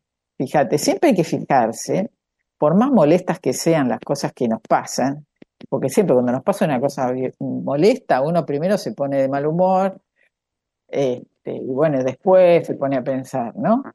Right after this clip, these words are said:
Eh, primero protesta un poco y después se pone a pensar, a ver, qué raro que me está pasando esto, ¿por qué me está pasando esto?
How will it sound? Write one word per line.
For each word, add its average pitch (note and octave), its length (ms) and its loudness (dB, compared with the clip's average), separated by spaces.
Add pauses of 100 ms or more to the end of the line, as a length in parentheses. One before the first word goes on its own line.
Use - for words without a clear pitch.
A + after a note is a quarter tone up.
(640)
Eh, B2+ 300 -2
primero D3+ 360 2
protesta D#3+ 440 2
un G3 80 0
poco F#3+ 420 4
y C#3 40 2
después F3 260 -2
se D#3+ 100 -2
pone C#3+ 220 -2
a C#3 60 -2
pensar, C3 460 -2
a A#2+ 100 -4
ver, C3+ 300 -2 (680)
qué F3 220 0
raro C3+ 360 2
que B2 80 -4
me B2+ 60 -4
está C3+ 160 -4
pasando C#3 420 -4
esto, D3+ 220 -4
¿por A#2 140 -8
qué C#3 80 -4
me C#3 60 -4
está C3+ 160 -6
pasando A2 440 -4
esto? - 340 -2